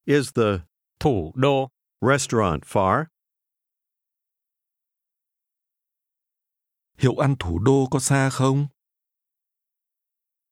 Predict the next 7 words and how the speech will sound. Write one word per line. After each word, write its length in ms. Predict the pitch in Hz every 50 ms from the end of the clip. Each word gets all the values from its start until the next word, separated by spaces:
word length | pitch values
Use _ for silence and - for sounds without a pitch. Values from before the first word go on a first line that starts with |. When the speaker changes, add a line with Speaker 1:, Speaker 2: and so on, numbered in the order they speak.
| _ _ _ _ _ _ _ _ _ _ _ _ _ _ _ _ _ _ _ _ _ _ _ _ _ _ _ _ _ _ _ _ _ _ _ _ _ _ _ _
Speaker 3:
Có 160 | - 113 123 139
xa 360 | - - - 139 135 131 127 -
không? 360 | - 131 131 131 131 135 135 127 _ _ _ _ _ _ _ _ _ _ _ _ _ _ _ _ _ _ _ _ _ _ _ _ _ _ _ _ _ _ _ _ _ _ _ _ _ _ _ _ _ _ _ _ _ _ _ _ _ _ _ _ _ _ _ _ _ _ -
Speaker 2:
Bây 160 | 147 156 143
giờ 280 | 113 135 139 117 104 90
hãy 160 | - 143 143
nói. 320 | 131 123 120 117 123 160